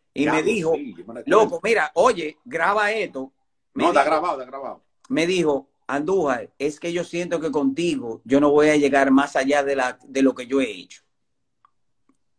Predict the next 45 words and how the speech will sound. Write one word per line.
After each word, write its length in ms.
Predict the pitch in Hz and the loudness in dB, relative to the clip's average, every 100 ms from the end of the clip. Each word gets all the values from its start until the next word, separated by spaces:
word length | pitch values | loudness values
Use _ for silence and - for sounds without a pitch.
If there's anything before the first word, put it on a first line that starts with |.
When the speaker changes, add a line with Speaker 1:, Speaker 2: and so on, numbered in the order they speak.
| _ | _
Speaker 1:
Loco, 540 | 165 196 - 104 - _ _ _ _ _ | 4 4 0 -10 -12 _ _ _ _ _
¿tú 120 | 175 | -8
sabes 260 | 170 240 269 | 0 2 4
lo 140 | 269 | 2
que 260 | 240 240 247 | 2 2 2
es? 100 | 240 _ _ _ _ - | -2 _ _ _ _ -4
Ok, 200 | 160 143 123 - _ | -4 -4 -8 -14 _
¿a 120 | 147 | -8
ti 100 | 233 | -4
nunca 240 | 269 269 | -4 0
una 100 | 269 | 0
mujer 220 | 262 254 262 | 2 -2 0
te 60 | |
ha 60 | 254 | -2
pegado 280 | 247 247 240 | 2 2 2
cuerno? 320 | 190 139 127 | -2 -2 -6
Una 120 | 180 | -6
mujer 200 | 220 233 | -6 -6
que 60 | 220 | -6
tú 80 | 165 | -8
has 60 | |
querido 380 | - 240 185 240 | -2 -2 2 0
pila. 300 | 175 185 139 | 0 -4 -6
Speaker 2:
Claro, 320 | 127 143 135 | -4 -2 -4
mano, 200 | 131 127 | -4 -4
a 40 | 127 | -4
mí 40 | 139 | -8
me 80 | 135 | -10
pegaron 300 | 123 117 107 | -8 -10 -8
cuernos, 440 | 117 151 165 156 | -8 -6 -8 -14
claro. 480 | 123 123 107 98 - _ _ _ | -10 -8 -8 -10 -16 _ _ _
Speaker 1:
Bueno, 440 | - 113 139 113 110 | -14 -4 -4 -4 -6
loco, 340 | 113 107 98 | -6 -4 -4
mira, 340 | 135 151 139 113 | 2 4 4 2
a 140 | 127 | 2
mí 100 | 147 | 4
me 100 | 165 | 4
dolió 260 | 165 156 160 | 4 4 2
así. 420 | 151 196 220 - | 2 -4 -6 -4
O 140 | 156 180 | 0 2
sea, 200 | 208 165 | 4 2
yo 140 | 180 | 2
entré 220 | 220 233 | -2 -2
en 80 | 233 | 2
depresión. 680 | 220 202 180 - 165 131 - | 0 0 -6 -4 -4 -4 -12